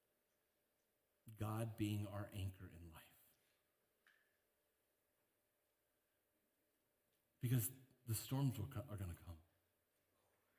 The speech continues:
But what you're anchored in will help you know how you're gonna get through it. So how do you be anchored in the Lord? I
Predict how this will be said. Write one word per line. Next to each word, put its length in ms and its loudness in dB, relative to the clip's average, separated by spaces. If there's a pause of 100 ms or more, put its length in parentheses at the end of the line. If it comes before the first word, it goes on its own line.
(1080)
But 80 0
what 220 -2
you're 100 0
anchored 340 2
in 280 -4 (1600)
will 80 -2
help 240 0
you 60 4
know 140 4
how 160 2
you're 120 -2
gonna 160 -2
get 200 -6
through 220 -2
it. 80 -10 (1200)
So 100 2
how 100 4
do 60 2
you 80 0
be 220 4
anchored 400 6
in 100 4
the 80 2
Lord? 300 2
I 220 2